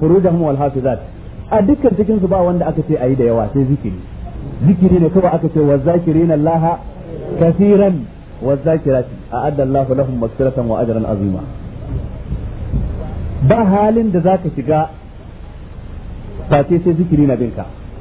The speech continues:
Shi yasa waɗansu suka ce zikiri na tare da sallah. Domin aikin haji rukuni ne na aikin haji, amma ba a waje, rukuni ne ke na musulunci, amma ba a wajabta shi ga kowa da kowa ba. Sa aka yi, "Walillahi ala nasi hajjul baiti man istata'a."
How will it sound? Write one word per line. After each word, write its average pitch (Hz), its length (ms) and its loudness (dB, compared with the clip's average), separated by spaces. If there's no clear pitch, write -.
Shi 175 80 6
yasa 196 200 4
waɗansu 196 280 2
suka 208 160 2
ce 180 220 2
zikiri 202 320 4
na 190 100 6
tare 156 220 4
da 143 140 2
sallah. 113 260 0
Domin 180 440 4
aikin 226 280 4
haji 214 180 6
rukuni 208 320 4
ne 180 60 4
na 175 100 4
aikin 170 260 2
haji, 131 200 0
amma 180 260 0
ba 190 140 0
a 165 40 2
waje, 202 300 2
rukuni 208 320 4
ne 190 100 4
ke 165 120 2
na 175 80 4
musulunci, 180 460 2
amma 147 260 0
ba 180 100 4
a 165 80 0
wajabta 170 320 2
shi 165 80 0
ga 143 80 0
kowa 139 240 2
da 123 60 0
kowa 104 260 -4
ba. 95 80 -10
Sa 175 80 2
aka 175 160 2
yi, 160 80 4
"Walillahi 170 400 4
ala 151 180 2
nasi 175 420 4
hajjul 180 360 4
baiti 202 400 4
man 131 200 2
istata'a." 127 520 -2